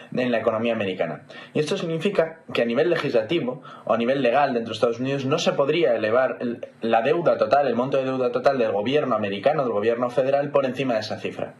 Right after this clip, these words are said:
Los demócratas están interesados en aumentarlo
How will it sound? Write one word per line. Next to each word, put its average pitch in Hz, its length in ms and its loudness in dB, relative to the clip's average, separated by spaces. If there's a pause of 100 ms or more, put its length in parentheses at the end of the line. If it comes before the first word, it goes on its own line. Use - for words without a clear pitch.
(640)
Los 135 140 2
demócratas 196 460 4
están 156 260 0
interesados 151 680 0
en 113 60 -2
aumentarlo 127 580 0